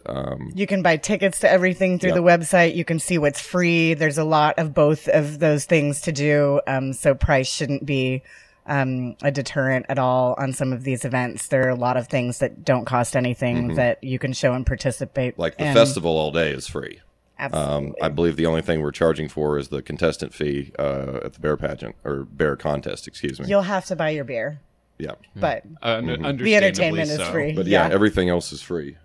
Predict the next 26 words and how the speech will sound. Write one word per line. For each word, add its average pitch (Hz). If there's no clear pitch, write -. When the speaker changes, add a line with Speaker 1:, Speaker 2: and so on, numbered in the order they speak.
Speaker 1:
Um, 73
and 76
that's 76
what, 78
you 80
know, 73
we 76
just 76
wanna 78
make 76
it 80
accessible 78
to 73
everyone. 76
And 80
if 78
anyone 82
has 95
any, 78
you 80
know, 73
financial 76
difficulty, 76
please 95
email 82
us. -